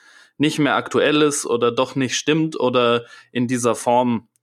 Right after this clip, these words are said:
nicht mehr stimmt. Und ich glaub, das ist wirklich eine der Sachen, die uns auch am deutlichsten abgrenzt, ähm, von einer Vielzahl von anderen Anbietern in diesem Bereich,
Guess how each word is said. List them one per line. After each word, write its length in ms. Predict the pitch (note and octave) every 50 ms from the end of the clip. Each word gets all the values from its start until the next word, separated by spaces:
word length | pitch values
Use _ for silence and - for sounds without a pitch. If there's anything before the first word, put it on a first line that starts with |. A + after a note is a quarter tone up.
| _ _ _ _ _ _ -
nicht 200 | B2 B2 A#2+ -
mehr 160 | A#2+ A2 G#2
stimmt. 440 | - - - - G#2 A#2 D3 E3+ -
Und 160 | - A#2+ A#2+
ich 120 | B2 A#2 -
glaub, 180 | B2 A2+ G2+
das 220 | - B2 B2+ - C3+
ist 100 | A#2+ -
wirklich 420 | C3 C3 - C3 A#2 - - -
eine 240 | A2+ A#2 B2 C3 B2
der 280 | A#2+ A2+ A2 G#2+ B2+
Sachen, 460 | C3 A#2+ A#2+ B2 A#2 - B2+ B2+ A#2+ A2+
die 120 | A#2 A2+
uns 300 | G2+ A2+ B2 A#2 - -
auch 220 | - A#2+ A2+ - -
am 240 | A2 A2 A2+ A2+ -
deutlichsten 920 | - A2 A#2+ C#3 C3+ - C#3 B2 - - - - - A#2 A#2 A#2 A#2 - _ _ - - _ _ _ _
abgrenzt, 1040 | C#3 - - - - - - - G2+ G#2 G#2+ G#2+ G#2 - - - - - - - -
ähm, 240 | G#2 G#2+ G#2+ G#2+ G#2
von 200 | - B2 A2+ G#2+
einer 220 | A2 A2+ A2+ G#2+
Vielzahl 1000 | - - - D#3 D#3+ E3 D#3 D#3+ - - B2 A#2+ A#2+ A#2 A#2 A#2+ A#2 A2+ A#2 - _ _ _ _ _ _
von 260 | - - B2 A#2 A2+
anderen 640 | - A#2+ C#3 C#3+ C3 B2+ A#2+ A#2 A#2 A#2 A2 F#2 - -
Anbietern 840 | A#2 B2+ C#3 C3 A#2 A2+ G#2+ - A#2 A2 G#2+ G#2+ G#2+ G2 - _ _ _
in 180 | - A#2 A2+
diesem 320 | G#2 A2+ A2 G#2 A2 G#2 G#2
Bereich, 600 | G#2 G2+ - - G2 F#2+ G#2 D3+ - - - -